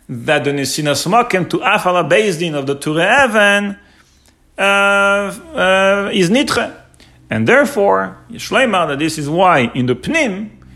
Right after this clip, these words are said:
in the Pnim, the Rebbe doesn't give room to Afala Beis Din. On the other hand, the Rebbe gives room to Ve'em, them of Ve'em. And the Rebbe explains at the end of the Keta, Eara eight,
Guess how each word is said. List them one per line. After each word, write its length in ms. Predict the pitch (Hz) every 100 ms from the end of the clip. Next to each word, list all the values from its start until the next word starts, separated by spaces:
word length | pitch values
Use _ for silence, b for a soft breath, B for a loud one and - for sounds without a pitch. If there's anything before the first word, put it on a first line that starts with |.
| B -
in 80 | 160
the 100 | 185
Pnim, 300 | - 311 226
the 100 | 190
Rebbe 220 | 208 196
doesn't 340 | 180 175 175
give 280 | 156 165 127
room 460 | 143 175 139 120 -
to 100 | 151
Afala 460 | 156 147 139 127
Beis 280 | 110 101 95
Din. 380 | 147 107 - B B B B B B -
On 180 | 147 131
the 140 | 156
other 300 | 156 143 131
hand, 340 | 135 180 233
the 80 | 160
Rebbe 200 | 151 160
gives 280 | 170 196 196
room 180 | 254 226
to 100 | 220
Ve'em, 480 | 233 247 247 202 - - b b b b -
them 260 | 135 160
of 600 | 403 254 262 226 196 208
Ve'em. 460 | 160 220 202 180 -
And 140 | 131 120
the 80 | 131
Rebbe 180 | 165
explains 840 | 170 165 - 185 202 143 104 87 -
at 140 | 107 98
the 140 | 110
end 220 | 151 139
of 100 | 120
the 80 | 170
Keta, 500 | 175 302 - 202 180
Eara 360 | 131 147 180 202
eight, 400 | 262 254 220 -